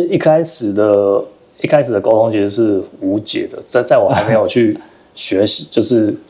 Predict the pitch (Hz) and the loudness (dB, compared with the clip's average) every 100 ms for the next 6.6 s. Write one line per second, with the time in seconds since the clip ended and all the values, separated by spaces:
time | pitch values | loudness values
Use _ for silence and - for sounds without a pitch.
0 | - - 107 104 104 110 110 110 107 107 | -6 0 0 2 0 0 2 2 2 0
1 | 98 110 101 101 92 98 90 - - - | 0 0 0 -2 -2 -4 -6 -10 -4 0
2 | 110 123 135 131 127 123 117 113 110 98 | 2 2 0 2 2 2 2 2 2 0
3 | 98 101 98 87 92 87 - - 82 123 | 0 -2 -2 -2 -2 0 0 0 0 0
4 | 98 92 - - _ - 110 - - - | -2 -6 -14 -14 _ -4 -4 -4 -14 0
5 | 143 120 95 92 87 - - 98 92 95 | 0 2 2 2 0 -6 -4 0 0 0
6 | - - 120 98 92 95 | -4 -2 0 2 2 0